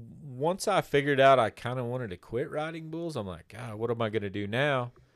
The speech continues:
Uh, bought some calves off Roy Car-, Roy Carter. Uh, he had a couple calves that he'd raised, and they were right there close to the house.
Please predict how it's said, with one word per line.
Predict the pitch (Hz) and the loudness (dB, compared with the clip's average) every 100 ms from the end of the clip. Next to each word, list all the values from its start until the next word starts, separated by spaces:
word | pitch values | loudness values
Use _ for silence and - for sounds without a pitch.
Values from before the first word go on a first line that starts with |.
| _ _ _ _ _ _ _ _ _ - | _ _ _ _ _ _ _ _ _ -4
Uh, | 117 120 117 110 98 - - - - - | 4 6 6 6 2 -4 -20 -18 -18 -6
bought | 98 110 | -6 -4
some | 113 | -8
calves | 98 110 127 117 | -4 0 0 0
off | 101 95 | -2 -2
Roy | 101 107 | -2 -2
Car-, | 110 110 117 - | 0 0 0 -4
Roy | 101 98 110 120 | -10 -6 -2 -2
Carter. | 117 123 107 87 - _ _ _ | 0 0 0 -6 -14 _ _ _
Uh, | 98 98 92 | -14 -10 -10
he | 87 107 | -10 -4
had | 110 110 | -2 -2
a | |
couple | - 117 98 | -2 -4 0
calves | 117 113 123 113 | 2 4 4 2
that | 107 | 0
he'd | 123 113 | 0 2
raised, | 110 117 131 110 | 4 4 2 -2
and | |
they | 101 | -2
were | 117 | 0
right | 110 110 | 2 0
there | - 113 | 0 -2
close | 120 120 | 0 -2
to | - | -2
the | 98 | -4
house. | 104 113 135 - | 0 0 -2 -6